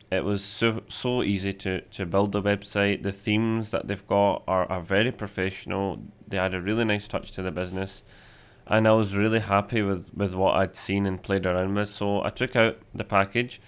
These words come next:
It took another week or two for our old website to kinda get moved over to this new website,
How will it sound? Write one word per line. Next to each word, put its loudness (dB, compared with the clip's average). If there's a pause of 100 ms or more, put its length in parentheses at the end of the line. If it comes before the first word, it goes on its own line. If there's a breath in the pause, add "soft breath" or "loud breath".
(260 loud breath)
It -4
took 2
another 4
week 0
or 0
two 2
for 0
our 4
old 2
website 0
to -12
kinda 0
get 0
moved 2
over 0
to -6
this -4
new 2
website, 0